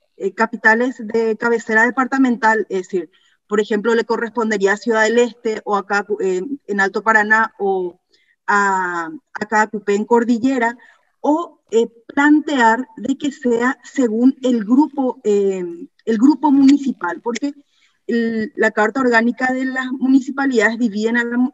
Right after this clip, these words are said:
a las municipalidades en, en tres grupos según su, eh, según sus ingresos, y solamente hacer de que esto sea obligatorio, la creación de la secretaría para aquellos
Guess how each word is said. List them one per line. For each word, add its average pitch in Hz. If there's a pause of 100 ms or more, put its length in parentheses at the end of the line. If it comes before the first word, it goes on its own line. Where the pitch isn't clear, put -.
a 226
las 247
municipalidades 262
en, 233 (480)
en 233
tres 269
grupos 254
según 240
su, 240
eh, 185 (100)
según 214
sus - (100)
ingresos, 254 (440)
y 240
solamente 285
hacer 240
de 285
que 226
esto 269
sea 240
obligatorio, 262
la 220
creación 233
de 269
la 285
secretaría 277 (440)
para 262
aquellos 240